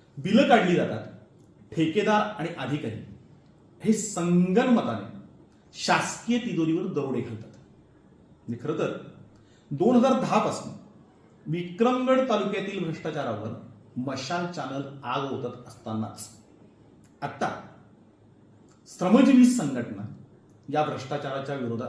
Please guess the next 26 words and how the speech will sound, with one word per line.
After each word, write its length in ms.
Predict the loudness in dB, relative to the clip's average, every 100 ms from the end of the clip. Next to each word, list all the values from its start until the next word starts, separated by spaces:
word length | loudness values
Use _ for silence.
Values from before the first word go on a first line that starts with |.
| -10
आक्रमक 460 | -12 -4 -2 -2
झालेली 260 | -6 -12 -16
आहे. 60 | -20 -20 _ _ _ _ _ -2
ती 280 | -2 0 0
एवढी 280 | 8 10
आक्रमक 440 | 10 10 6 8 6
झालेली 320 | 4 2 -2
आहे 100 | -4 -10 -18 -20 -20 _ _ _ _ _ -2
की 200 | 4 6
या 420 | 8 8 6 0 -6 -16 -20 -20 _ _ -20
संघटनेचे 760 | -6 -2 0 0 -2 -6 -6
संस्थापक 680 | -6 -6 -6 -6 -6 -6 -8 -12 -18 -20 _ _ -4
विवेक 440 | 0 2 0 0
भाऊ 160 | -2 -2
पंडित 440 | -2 -2 0 -2 -6 -14 -20 -20 _ -10
यांनी 520 | -4 -2 -2 -4 -12 -18 -20 -20 -20 _ 2
चक्क 280 | 2 2 -6 -8 -12 -20 -20 _ -12
गुन्हा 520 | -6 0 4 4 6
दाखल 340 | 2 0 -4
करण्याचा 400 | -4 -4 -4 -6
प्रयत्न 520 | -10 -4 -2 -2 -4 -10
केला. 220 | -10 -12 -16 -20 -20 -20 -20 _ _ _ _
त्यांनी 180 | -2 0
एसटींना 360 | 0 -2 -4 -4
पत्र 320 | -4 -2 -2
दिलं 180 | -4